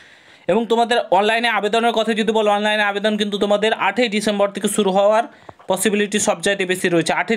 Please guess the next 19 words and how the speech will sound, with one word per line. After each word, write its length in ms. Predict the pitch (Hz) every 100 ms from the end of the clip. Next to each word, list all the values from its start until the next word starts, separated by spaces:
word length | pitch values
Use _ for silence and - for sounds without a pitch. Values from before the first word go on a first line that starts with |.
| 190
ডিসেম্বর 300 | 202 180 151 -
থেকে, 140 | 131 123
ঠিক 100 | -
আছে? 100 | 233 143
আটই 160 | 170 226 202
ডিসেম্বর 300 | 214 208 208
থেকে 120 | 208 214
তোমাদের 260 | 196 185 226 220 - - - - _ _ -
মানে, 140 | 175 196
আহ, 840 | 196 - 165 175 175 165 - 156
অনলাইনে 300 | 202 214 226 202
আবেদন 240 | 196 214 214
শুরু 140 | 214 190
হওয়ার 160 | 196 202 202
পসিবিলিটি 440 | 196 208 202 196 202
সবচাইতে 360 | 180 170 214 208
বেশি 140 | 190 220 202
রয়েছে। 180 | 196
তো 40 | 214